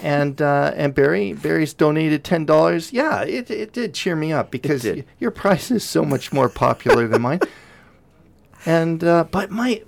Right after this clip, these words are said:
Speaker 1: but I'm
Speaker 2: Oh,
Speaker 1: looking
Speaker 2: I
Speaker 1: at, a,
Speaker 2: know.
Speaker 1: I'm
Speaker 2: I,
Speaker 1: looking
Speaker 2: I,
Speaker 1: at these
Speaker 2: I get
Speaker 1: prizes
Speaker 2: it.
Speaker 1: and they're
Speaker 2: I,
Speaker 1: good.
Speaker 2: well, yeah, they're okay. They're not as popular as mine, but that's fine. That's fine. It's not a competition.
Speaker 1: No. Well, Barry,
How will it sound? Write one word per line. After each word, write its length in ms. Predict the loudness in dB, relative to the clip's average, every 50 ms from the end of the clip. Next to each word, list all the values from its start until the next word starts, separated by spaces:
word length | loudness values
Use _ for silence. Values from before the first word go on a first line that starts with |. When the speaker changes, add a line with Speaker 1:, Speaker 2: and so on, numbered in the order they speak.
| -20 -2 2
Speaker 1:
but 100 | 2 4
I'm 240 | 4 4 6 6
Speaker 2:
Oh, 140 | 6 6 4
Speaker 1:
looking 240 | 4 6 6 6 6
Speaker 2:
I 60 | 6
Speaker 1:
at, 40 | 6
a, 20 | 8
Speaker 2:
know. 220 | 6 6 6 4
Speaker 1:
I'm 160 | 2 2 4
Speaker 2:
I, 40 | 4
Speaker 1:
looking 280 | 2 2 2 2 2 2
Speaker 2:
I, 40 | 2
Speaker 1:
at 80 | 2
these 200 | 2 0 0 0 0
Speaker 2:
I 40 | 0
get 160 | 2 4 4 4
Speaker 1:
prizes 240 | 4 2 2 2 2
Speaker 2:
it. 40 | 2
Speaker 1:
and 100 | 4 4
they're 140 | 2 0 -2
Speaker 2:
I, 80 | 0 2
Speaker 1:
good. 420 | 2 4 4 4 2 2 0 -4
Speaker 2:
well, 300 | -8 -8 -8 -10 -12 -14 _
yeah, 180 | -12 -10 -8
they're 180 | -8 -6 -6 -6
okay. 320 | -8 -8 -6 -6 -6 -4
They're 160 | -4 -6 -6 -6
not 140 | -6 -8
as 80 | -8 -8
popular 360 | -6 -6 -6 -6 -6 -6 -6 -6
as 140 | -6 -6
mine, 200 | -6 -6 -6 -6
but 120 | -8 -10 -12
that's 160 | -14 -16 -16
fine. 380 | -14 -8 -6 -6 -6 -6 -6 -8
That's 180 | -10 -12 -10
fine. 260 | -8 -6 -4 -2 -2
It's 140 | -4 -4 -2
not 140 | -4 -2 -2
a 20 |
competition. 600 | -2 -2 -4 -4 -4 -4 _ -6 -6 -6 -8 -14 -16 -18 _ _ _ _ _
Speaker 1:
No. 220 | -10 -10 -10 -10 -14 -20 -20 -20 -16 -8 -4
Well, 180 | -2 -2 -2
Barry, 540 | -2 0 0 2 2 4 4 2 2 0 -4